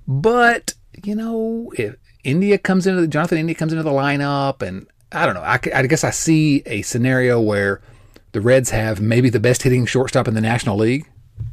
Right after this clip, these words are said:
or at least, you know, top two, top three, an all-star shortstop. Uh, and, you know, Moustakas at third, gonna hold his own, gonna hopefully be above average. If India is okay, then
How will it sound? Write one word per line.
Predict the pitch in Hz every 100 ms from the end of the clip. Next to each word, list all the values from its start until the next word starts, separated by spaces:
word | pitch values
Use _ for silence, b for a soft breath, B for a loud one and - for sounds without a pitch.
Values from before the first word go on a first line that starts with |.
| -
or |
at | 104
least, | 131 -
you | 139
know, | 107
top | 123 131 -
two, | 120
top | 117 123
three, | - 117 139 139 127
an | 123
all-star | 113 131 - 135 113
shortstop. | - 147 - 104 117 - - b b b b b b b b b -
Uh, | 57 - - - - -
and, | - 139 139 143 143
you | 196
know, | 233 147 202 - -
Moustakas | 240 226 226 - 95 120 165
at | 147 -
third, | 120 123 160 208 208 _ _ _ _ _ _ _ -
gonna | 143
hold | 117 123
his | 104
own, | 107 143
gonna | 165 139 120 - _
hopefully | - 156 - 131
be | 117
above | 110 107 107
average. | 98 107 165 190 -
If | 117
India | 107 135 147
is | - 156
okay, | 147 - 156
then | 185 180